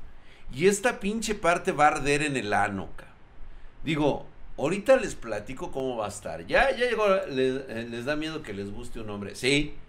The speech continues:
exactamente. ¿Sabes lo raro? Que no solo los humanos tienen este tipo de relaciones, también se da entre animales. ¡Claro! No se te olvide la vez que te diste a la hermana de Flacamán. Era mujer parecida al Flacamán.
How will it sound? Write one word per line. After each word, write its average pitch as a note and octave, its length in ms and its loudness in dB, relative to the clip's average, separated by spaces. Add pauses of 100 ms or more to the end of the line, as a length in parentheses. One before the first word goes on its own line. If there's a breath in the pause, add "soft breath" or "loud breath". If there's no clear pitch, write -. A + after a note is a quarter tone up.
(120)
exactamente. G#2+ 840 -2 (640 loud breath)
¿Sabes G4 340 6
lo F#3 120 6
raro? C3+ 460 6
Que E3 120 -4
no F3+ 100 -2
solo G3 220 0
los D#3+ 220 0
humanos C#3 360 -2
tienen C3+ 280 -6
este C3 180 -8
tipo - 260 -4
de A#2 80 2
relaciones, G2 500 -6
también G#2 240 -6
se A2+ 140 -10
da G2 60 -8
entre G2 180 -6
animales. E2+ 400 -8
¡Claro! C4 800 8 (420 soft breath)
No F3 120 -2
se B3+ 140 -4
te - 120 -2
olvide D3+ 320 0
la D3 140 4
vez C#3 180 0
que D3 140 -4
te A2+ 160 -4
diste B2+ 500 -2
a G#2+ 80 -2
la G#2+ 100 0
hermana A2+ 300 -2
de A#2 80 -2
Flacamán. G2+ 840 -2
Era E3 220 0
mujer G3+ 560 6
parecida C3+ 480 -2
al D#3+ 80 -4
Flacamán. A#3+ 1080 4